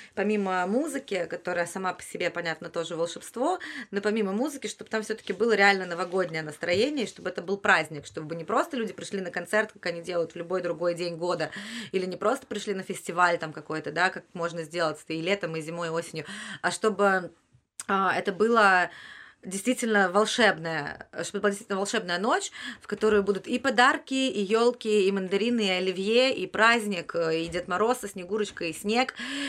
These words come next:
И, то есть, немножко такое, несмотря на то, что мы тру-рокеры, и как бы у нас будет там, э,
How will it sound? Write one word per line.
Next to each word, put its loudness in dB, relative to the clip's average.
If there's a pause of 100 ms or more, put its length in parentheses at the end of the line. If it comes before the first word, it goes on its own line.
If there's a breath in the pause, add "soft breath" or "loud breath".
(120)
И, 0
то 2
есть, 2
немножко 0
такое, 2
несмотря 2
на 0
то, 0
что -2
мы 2
тру-рокеры, 4
и -2
как -6
бы -2
у -2
нас -2
будет -4
там, 0
э, -2